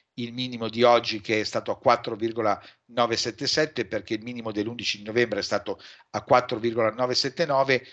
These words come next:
eh, sotto questo, eh, questo, sotto quest'area,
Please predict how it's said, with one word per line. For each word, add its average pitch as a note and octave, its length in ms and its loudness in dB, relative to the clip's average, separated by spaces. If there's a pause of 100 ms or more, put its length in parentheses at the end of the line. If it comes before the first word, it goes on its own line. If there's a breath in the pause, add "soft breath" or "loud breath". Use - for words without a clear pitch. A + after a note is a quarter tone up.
(120)
eh, A2 640 -2
sotto D3 460 0
questo, B2+ 600 -2 (140)
eh, G2 1040 -2
questo, G#2 320 -8
sotto G#2 280 -8
quest'area, G#2 580 4